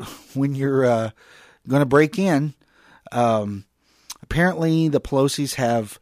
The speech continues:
I've seen the number of six, uh, security dogs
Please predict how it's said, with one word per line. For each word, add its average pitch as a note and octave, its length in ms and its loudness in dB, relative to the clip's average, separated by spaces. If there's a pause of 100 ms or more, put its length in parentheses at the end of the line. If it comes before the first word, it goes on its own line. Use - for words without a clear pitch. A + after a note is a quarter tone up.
(760)
I've G2 160 -12
seen C#3 320 0
the A#2 100 0
number B2 300 0
of F#2 120 -8
six, - 720 -4 (480)
uh, - 360 -16
security D#3 640 -4
dogs C3 840 -4